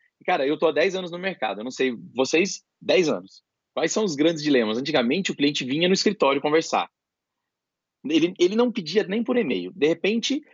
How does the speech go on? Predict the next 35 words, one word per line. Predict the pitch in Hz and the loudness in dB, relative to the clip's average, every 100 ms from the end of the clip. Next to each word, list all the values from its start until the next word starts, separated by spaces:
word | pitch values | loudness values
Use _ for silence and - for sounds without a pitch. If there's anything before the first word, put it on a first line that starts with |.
| - | -2
"Olha, | 151 143 | 0 2
eu | |
quero | 139 156 | 2 0
a | |
proposta | 170 170 170 - | 0 -2 -4 -4
por | 202 | -6
e-mail." | 208 107 85 _ _ _ - | -4 -6 -8 _ _ _ -2
Aí | 160 | 2
o | |
e-mail | 220 202 233 208 | 4 4 2 0
passou, | 202 - - 165 226 - | -4 -4 -2 0 0 -2
não | 131 156 | -6 -4
que | 196 | -2
ele | 190 | -2
morre, | 147 131 110 | 2 0 0
pelo | 117 113 | -4 -4
amor | 117 160 | 0 -2
de | 165 | 0
Deus, | 117 101 | -4 -2
tô | 120 | -2
dizendo | 117 147 | -2 0
na | 147 | 0
parte | 160 - 160 - - | -2 0 0 0 -12
de | - | -6
proposta, | - - 120 107 - - | -6 0 0 -2 -6 -2
tá? | 139 208 _ _ | 0 0 _ _
O | 139 | -2
e-mail | 143 165 214 | 0 2 0
diminuiu | 202 196 175 220 | 0 0 2 2
e | 196 | 2
aí | 196 | 2
já | 196 | 2
veio | 160 180 214 | 2 0 -2
o | |
Instagram | 208 208 156 156 226 | -4 -2 0 0 -2